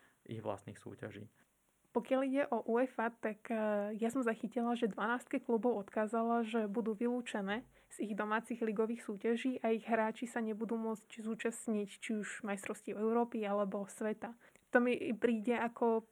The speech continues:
Speaker 2: pomerne prísna sankcia. Boli by takéto sankcie z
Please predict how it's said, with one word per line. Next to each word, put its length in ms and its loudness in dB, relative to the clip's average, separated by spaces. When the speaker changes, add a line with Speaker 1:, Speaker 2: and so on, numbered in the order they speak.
Speaker 2:
pomerne 720 0
prísna 400 -4
sankcia. 720 -6
Boli 260 2
by 160 0
takéto 240 -2
sankcie 540 -2
z 80 -14